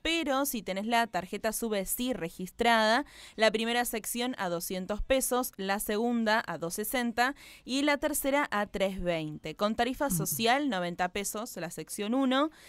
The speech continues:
Speaker 1: sección dos, ciento diecisiete pesos y sección tres, ciento cuarenta y cuatro.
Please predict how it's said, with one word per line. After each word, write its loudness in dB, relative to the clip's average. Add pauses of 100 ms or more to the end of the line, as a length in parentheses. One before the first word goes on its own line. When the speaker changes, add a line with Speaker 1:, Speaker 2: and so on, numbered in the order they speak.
(120)
Speaker 1:
sección -2
dos, 2
ciento -2
diecisiete -2 (400)
pesos 0
y -6
sección -4
tres, -4
ciento -6
cuarenta -4
y -8
cuatro. -8